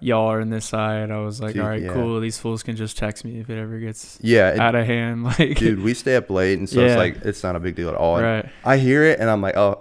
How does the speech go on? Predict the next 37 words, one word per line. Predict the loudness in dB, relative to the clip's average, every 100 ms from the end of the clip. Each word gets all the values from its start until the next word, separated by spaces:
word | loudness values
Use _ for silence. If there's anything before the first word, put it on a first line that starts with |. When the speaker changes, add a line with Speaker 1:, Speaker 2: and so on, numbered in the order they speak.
| -2
Speaker 2:
I, | 2
like, | 4 4
I | 4
get | 2 2
pumped | 0 2
whenever | 2 2
I | 4
hear | 2
your | 0
music | 0 -2
'cause | -4
I'm | -2
like, | -2
"Oh, | 2 0
okay, | 0 -2
he's | -2 -4
in |
the | -6
lab. | -2 0 0
He's | 0
working." | 2 2 2
Speaker 1:
Working. | 0 2
Yeah, | 4 4 2
Speaker 2:
It's | 4 4 4
Speaker 1:
yeah. |
Speaker 2:
cool, | 4 6 6
dude. | 4 0 0
Speaker 1:
Yeah. | -2 0
Speaker 2:
It's | -2
cool. | -2 0
It's | 0 -2
like | -4
the |
Speaker 1:
That's | -4 -2
Speaker 2:
creative, | 0 0 -2
Speaker 1:
it. |
Speaker 2:
like, | -2 -4 -6